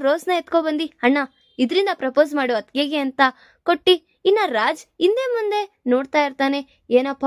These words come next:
ಮಾಡೋದೀಗ?" ಅಂತ ತುಂಬಾ ಯೋಚನೆ ಮಾಡಿ, ಆಗ "ಕಳಾವತಿ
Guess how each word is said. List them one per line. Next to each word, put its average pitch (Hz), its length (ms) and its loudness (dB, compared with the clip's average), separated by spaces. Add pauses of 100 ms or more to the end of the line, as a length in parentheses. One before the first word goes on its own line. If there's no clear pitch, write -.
ಮಾಡೋದೀಗ?" 254 540 -4 (100)
ಅಂತ 240 200 -4 (200)
ತುಂಬಾ 349 280 0
ಯೋಚನೆ 330 400 -4
ಮಾಡಿ, 302 300 -2 (300)
ಆಗ 247 180 0 (280)
"ಕಳಾವತಿ 339 580 0